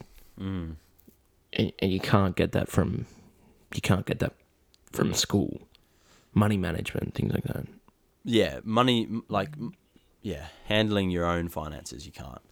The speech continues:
Speaker 1: Time management from school, I guess, you know, don't be late to school, like, show up to class on time, that sort of thing. You can kind of get
Speaker 2: Assessments,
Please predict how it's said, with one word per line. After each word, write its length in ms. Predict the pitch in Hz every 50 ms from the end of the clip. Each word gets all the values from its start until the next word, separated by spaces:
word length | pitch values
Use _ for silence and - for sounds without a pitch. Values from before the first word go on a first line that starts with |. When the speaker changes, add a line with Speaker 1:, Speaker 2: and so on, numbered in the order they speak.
| _ _ _ _ _ -
Speaker 1:
Time 260 | - - 185 180 180
management 400 | 180 170 160 160 147 - 147 127
from 140 | - 123 104
school, 380 | - - - 107 104 104 101 101
I 60 | 95
guess, 440 | 90 107 104 98 - - - - - _ _ _ _ _
you 80 | - 98
know, 200 | 87 78 76 80
don't 260 | 87 - 95 92 87 85
be 80 | 90 87
late 220 | 85 80 78 -
to 40 | -
school, 360 | - - - 80 73 73 76
like, 380 | 76 71 71 62 - - - _ _ _ _ _ _ _ _ _ _
show 200 | - - - 95 85
up 120 | 80 -
to 80 | 95 85
class 340 | - - 78 76 76 -
on 100 | 82 78
time, 320 | 76 - - 71 69 73 78
that 200 | 85 78 - -
sort 140 | - 76 76
of 80 | 73 85
thing. 80 | 98 98
You 40 | 104
can 80 | 104 98
kind 360 | - - 120 117 117 110 107
of 220 | 101 95 87 -
get 240 | - - 87 82 -
Speaker 2:
Assessments, 720 | 123 - - 117 98 - - 98 92 85 - - - -